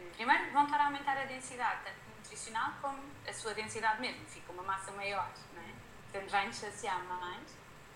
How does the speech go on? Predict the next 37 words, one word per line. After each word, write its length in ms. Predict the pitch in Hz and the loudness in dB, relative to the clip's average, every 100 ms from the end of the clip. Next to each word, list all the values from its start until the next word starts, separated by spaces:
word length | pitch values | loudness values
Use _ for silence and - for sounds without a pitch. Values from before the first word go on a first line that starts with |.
| - - - | -16 -14 -8
e, 580 | 226 240 240 240 240 240 - - 214 | -4 -2 0 0 -2 -6 -12 -12 -8
e 60 | |
na 100 | 226 226 | -4 -2
verdade 260 | 226 240 | 0 0
vamos 160 | 254 254 | -2 -2
estar 180 | 262 254 | -2 0
a 100 | 254 | -4
comer 280 | 262 262 | -6 -6
um 100 | 262 247 | -6 -8
vegetal 440 | - - 262 285 - - | -4 0 2 2 -2 -8
e 400 | 247 247 240 - - | -6 -4 -6 -8 -10
tudo 140 | - | 4
bem 160 | 226 - | 4 4
que 100 | 180 | 0
não 120 | 180 | 0
é, 180 | 185 - - - - | 0 -2 -10 -12 -2
não 100 | 180 | 2
é 80 | |
o 60 | 190 | 2
vegetal 420 | - - 185 185 | 2 8 8 10
mais 240 | 196 202 202 - | 6 0 -2 -8
rico 180 | 208 208 - | -8 -10 -12
nutricionalmente 680 | 175 - - - 175 180 175 180 | -14 -10 -8 2 2 4 -2 -8
do 60 | 185 190 | -10 -8
mundo, 240 | 208 247 269 - - - - - - | -8 -8 -10 -12 -14 -14 -14 -14 -6
mas 120 | 220 220 | -2 4
é 80 | 254 | 4
um 80 | 254 | 2
vegetal, 400 | - 294 277 - | 6 8 8 4
se 80 | |
calhar 360 | 240 190 208 - | -2 2 2 2
não 80 | 226 | -4
estamos 340 | 233 240 240 247 | -4 -6 -4 -4
a 60 | |
pôr 180 | 254 254 | -2 -2
tanta 240 | 254 254 | -2 -6
farinha, 420 | 254 262 269 247 | -8 -6 -6 -6